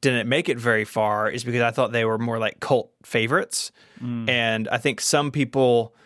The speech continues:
Speaker 1: voted as best and not favorite, and that's why we ended up with this sort of duality in the bracket, which is all super fascinating. Like, I love that it's, that people are, like, up in arms about it
Speaker 2: I,
Speaker 1: 'cause
Speaker 2: but
Speaker 1: it's, it's
Speaker 2: at
Speaker 1: fun,
Speaker 2: the same
Speaker 1: but
Speaker 2: time,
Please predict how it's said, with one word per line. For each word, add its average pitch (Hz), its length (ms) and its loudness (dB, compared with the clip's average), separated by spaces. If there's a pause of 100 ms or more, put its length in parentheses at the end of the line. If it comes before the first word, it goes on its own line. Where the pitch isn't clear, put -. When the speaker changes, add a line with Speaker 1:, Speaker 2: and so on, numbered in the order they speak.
(120)
Speaker 1:
voted 120 640 2
as 113 200 0
best 110 680 -2
and 113 200 -2
not 107 380 -2
favorite, 123 560 0
and 123 140 -2
that's 110 200 -2
why 113 280 2
we 104 120 -8
ended 113 240 -4
up 113 160 -2
with 117 140 -10
this 113 140 -6
sort 110 180 -4
of 127 160 -8 (320)
duality 113 680 2
in 107 60 -4
the 107 80 -4
bracket, 107 540 -2
which 139 100 4
is 147 80 2
all 214 140 4
super 196 480 2
fascinating. 143 560 -2
Like, 135 80 4
I - 20 2
love 135 300 2
that 127 100 0
it's, 117 320 -4 (400)
that - 300 -6
people 127 320 0
are, 113 160 4
like, 107 340 -4 (380)
up 131 120 0
in 113 80 2
arms 127 240 2
about 107 280 0
it 107 60 4
Speaker 2:
I, 160 60 -4
Speaker 1:
'cause 120 160 -2
Speaker 2:
but 131 60 4
Speaker 1:
it's, - 120 -4
it's - 180 -2
Speaker 2:
at 165 40 -2
Speaker 1:
fun, 143 100 2
Speaker 2:
the 127 80 4
same 190 220 2
Speaker 1:
but - 80 0
Speaker 2:
time, 139 500 4